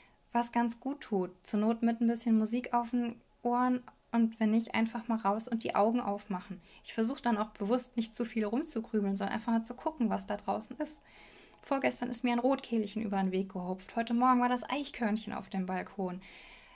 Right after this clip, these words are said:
Ähm, klar, im Sommer ist mehr los, aber einfach, einfach, hört ihr es schon wieder, das Wort, ähm, einfache Dinge machen. Da haben die Leute gar nicht so Unrecht. Es gibt einfache Dinge, die man tun kann.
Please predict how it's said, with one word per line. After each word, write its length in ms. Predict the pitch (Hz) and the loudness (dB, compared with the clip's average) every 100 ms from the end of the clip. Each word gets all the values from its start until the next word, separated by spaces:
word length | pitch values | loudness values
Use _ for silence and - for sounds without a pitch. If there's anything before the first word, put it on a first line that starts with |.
| - | -4
Ähm, 220 | 208 196 190 | -2 -2 -2
klar, 260 | 220 220 | 2 4
im 120 | - 190 | 2 2
Sommer 320 | 214 226 - | 4 4 4
ist 160 | - | 0
mehr 180 | 233 285 | 0 2
los, 320 | 226 180 190 | 0 -2 -4
aber 400 | 196 185 185 190 - _ _ _ - | -2 0 0 -2 -6 _ _ _ -2
einfach, 360 | 226 226 226 - - _ - | -2 -2 -6 -14 -20 _ -4
einfach, 420 | 202 226 214 - - - _ _ _ _ | -4 -2 -6 -8 -18 -20 _ _ _ _
hört 180 | 220 220 | -2 0
ihr 80 | 247 | 0
es 120 | 254 - | -2 -4
schon 160 | 220 | 0
wieder, 220 | 208 233 | 4 4
das 200 | 240 220 | 4 -2
Wort, 220 | 214 226 - - - - | 0 0 0 -10 -18 -2
ähm, 360 | - 208 214 226 - _ _ | 2 4 2 -2 -8 _ _
einfache 440 | 240 359 - 202 | 0 0 0 -4
Dinge 260 | 175 175 175 | -4 -6 -8
machen. 380 | 175 185 202 190 _ _ _ _ _ _ _ _ _ _ _ _ | -10 -10 -14 -16 _ _ _ _ _ _ _ _ _ _ _ _
Da 240 | 240 226 226 | 0 2 4
haben 220 | 254 247 | 4 4
die 100 | 247 | 4
Leute 360 | 233 233 240 | 4 2 0
gar 240 | 247 208 220 | -4 0 2
nicht 220 | 233 - | 0 -4
so 120 | 233 | -8
Unrecht. 400 | 226 240 220 190 | -2 2 2 -2
Es 180 | - - | -12 -6
gibt 240 | 262 269 - | -4 -4 -4
einfache 460 | 240 254 254 196 - | 0 0 -2 -8 -8
Dinge, 260 | - 190 185 | -4 -2 0
die 140 | 185 | 0
man 160 | 190 196 | -2 -2
tun 240 | - 226 | 4 4
kann. 260 | 220 170 | 4 -6